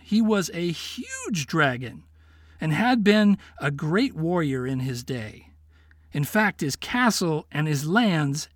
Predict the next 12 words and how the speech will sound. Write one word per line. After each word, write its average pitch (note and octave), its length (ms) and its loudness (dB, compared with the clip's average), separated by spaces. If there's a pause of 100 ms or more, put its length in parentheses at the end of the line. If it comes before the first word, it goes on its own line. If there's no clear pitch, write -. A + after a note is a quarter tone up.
and F3 160 -2
his D#3 140 -2
servants F#3 640 0 (300)
and A#3+ 120 6
his A#3 160 4
possessions F3+ 720 0
had C#3+ 160 -2 (120)
all A#3+ 260 4
been G#3 280 4
won D3 180 0
in C#3+ 160 0
battle. C#3 500 -4